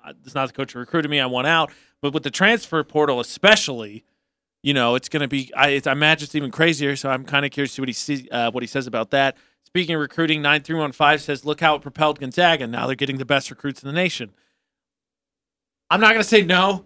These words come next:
I think Gonzaga is more the, the exception than the rule, but that's, that's what you strive for, is – continued excellence to build yourself into a powerhouse program. It's very rare, but yes, that is what the goal would be.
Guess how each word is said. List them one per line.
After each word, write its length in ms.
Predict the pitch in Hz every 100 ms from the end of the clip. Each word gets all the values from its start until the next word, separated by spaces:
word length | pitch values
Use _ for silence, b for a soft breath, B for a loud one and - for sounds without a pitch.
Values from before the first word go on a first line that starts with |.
| _
I 80 | -
think 140 | 180
Gonzaga 380 | 165 151 165 170
is 100 | 156
more 180 | 170 165
the, 280 | 147 131 110 _
the 100 | 151
exception 540 | 135 - 175 165 180 160
than 80 | 151
the 80 |
rule, 240 | 143 180 196
but 100 | 165
that's, 300 | 175 170 -
that's 280 | 190 196 190
what 200 | 220 185
you 80 |
strive 440 | 147 - 202 190 165
for, 300 | 147 131 131
is – 200 | 127 - _ _ -
continued 520 | 170 143 190 185 175
excellence 600 | 175 180 - 160 147 139
to 100 | -
build 340 | 143 156 160 156
yourself 400 | 151 165 147 160
into 300 | 147 139 143
a 60 |
powerhouse 560 | - 143 147 127 131 123
program. 500 | - 160 139 120 120
It's 140 | 135
very 280 | 131 180 151
rare, 440 | 143 262 214 160 156 b -
but 120 | 170
yes, 260 | 180 131
that 160 | - 170
is 100 | 165
what 160 | 170 165
the 60 |
goal 260 | 151 156 139
would 120 | 131
be. 320 | 131 120 101